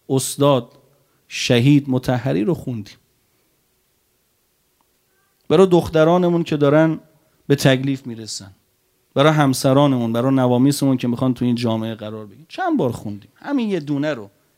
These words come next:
که نمونه‌های فراوانی هم داره. ما کار نکردیم آقا. وقتی شناخت صحیح نباشه، دومین عامل به وجود میاد. چی؟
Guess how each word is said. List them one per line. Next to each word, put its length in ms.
که 140
نمونه‌های 600
فراوانی 640
هم 140
داره. 180
ما 100
کار 260
نکردیم 580
آقا. 220
وقتی 440
شناخت 600
صحیح 520
نباشه، 520
دومین 560
عامل 360
به 80
وجود 380
میاد. 260
چی؟ 440